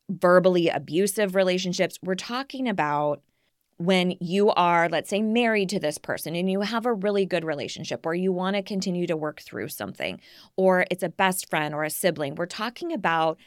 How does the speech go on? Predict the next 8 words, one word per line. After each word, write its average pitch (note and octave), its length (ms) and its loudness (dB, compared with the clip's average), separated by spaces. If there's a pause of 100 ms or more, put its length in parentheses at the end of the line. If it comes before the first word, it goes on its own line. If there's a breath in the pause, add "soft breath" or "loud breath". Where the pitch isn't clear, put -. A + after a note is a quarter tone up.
(200 soft breath)
relationships F#3 840 0
where D#3+ 440 0 (240 soft breath)
you G3+ 180 2
want G3+ 360 2
to A3+ 220 -4 (200)
use A3 460 -2
this C4+ 340 2
instance E3+ 440 -2